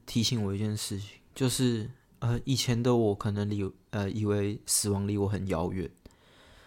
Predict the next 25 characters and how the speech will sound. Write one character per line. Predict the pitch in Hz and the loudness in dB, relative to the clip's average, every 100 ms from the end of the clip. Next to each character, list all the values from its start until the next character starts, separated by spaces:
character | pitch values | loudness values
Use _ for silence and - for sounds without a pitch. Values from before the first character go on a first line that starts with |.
| - | -8
就 | 117 | -2
是 | 113 | 2
我 | 107 | 2
可 | - 95 | 2 0
能 | 95 | -2
觉 | 95 | -4
得 | |
说， | 107 107 | -4 -4
哦， | - 101 | 0 0
这 | - 123 | 2 0
应 | 110 | 2
该 | 104 | 0
是 | - 107 | 0 0
非 | 107 | 0
常 | 101 98 | 0 -2
久 | 92 92 | -2 -2
以 | 92 110 | -4 -10
后 | - 98 | -4 -2
才 | 90 71 | -2 -4
要 | |
发 | 87 80 | -2 -4
生 | - 80 | -4 -6
的 | |
事 | - - | -6 -8
情。 | 87 - | -8 -8